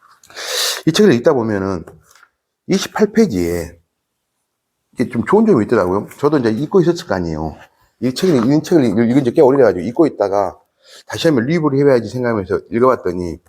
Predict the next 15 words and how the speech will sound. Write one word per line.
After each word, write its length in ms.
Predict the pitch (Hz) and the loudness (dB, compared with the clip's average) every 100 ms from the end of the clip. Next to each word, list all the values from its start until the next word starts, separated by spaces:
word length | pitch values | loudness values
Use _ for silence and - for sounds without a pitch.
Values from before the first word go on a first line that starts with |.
| _ _ _ _ - | _ _ _ _ 0
예전의 340 | 175 165 123 | 2 2 2
감정이 380 | - 120 110 95 | -2 -2 -2 -2
새록새록 400 | 160 175 131 98 | -4 -4 -4 -6
나더라고. 400 | - - - - _ _ _ _ _ _ _ _ _ _ - - - - - - | -8 -10 -12 -14 _ _ _ _ _ _ _ _ _ _ -20 -20 -20 -20 -20 -2
제가 180 | 190 185 | 2 4
이제 480 | 131 - 135 127 | 2 2 2 2
사무실에 520 | - 196 214 196 151 107 | -2 -2 0 0 0 -2
막 260 | 117 123 - | -2 -4 -2
처음에 280 | 208 190 | -2 -2
출근했을 560 | - 165 156 139 - 98 | -4 -4 -4 -4 -6 -12
때 260 | 92 92 87 - _ _ _ _ _ | -10 -10 -12 -18 _ _ _ _ _
제가 200 | - 147 | -2 0
이제 220 | 104 - _ _ _ _ _ _ _ | 0 -6 _ _ _ _ _ _ _
상품 480 | - - 107 - 135 | -8 -4 -4 0 0
말고, 440 | 101 101 85 - | 0 -2 -4 -12